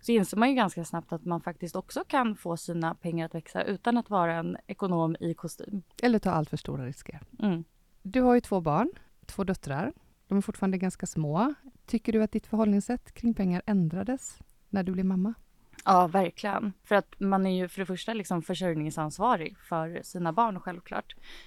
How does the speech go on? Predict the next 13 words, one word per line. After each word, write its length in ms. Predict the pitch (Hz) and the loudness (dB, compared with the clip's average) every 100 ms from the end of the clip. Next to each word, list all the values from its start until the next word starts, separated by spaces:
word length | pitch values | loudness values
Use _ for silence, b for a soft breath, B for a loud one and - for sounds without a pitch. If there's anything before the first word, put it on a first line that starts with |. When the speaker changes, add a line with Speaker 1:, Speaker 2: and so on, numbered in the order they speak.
| B | B
Speaker 1:
Men 400 | 185 202 185 175 | 2 4 4 0
framtiden 1040 | - 214 185 165 - 262 254 180 170 165 | 2 4 6 2 -2 0 0 2 0 0
blev 340 | 160 180 170 160 | -2 0 0 0
ju 100 | 160 | -6
så 280 | - 165 160 | -4 -2 -2
mycket 600 | 156 - 170 160 165 180 | -4 -4 -6 -4 -4 -8
viktigare 520 | 208 - 269 208 175 | -10 -4 -2 0 0
än 160 | 175 | 0
vad 80 | 170 | -2
jag 40 | 165 | -2
hade 180 | 170 170 | -2 -4
känt 320 | - 160 156 | -6 -8 -8
innan. 480 | 175 180 220 - | -4 -2 -2 -2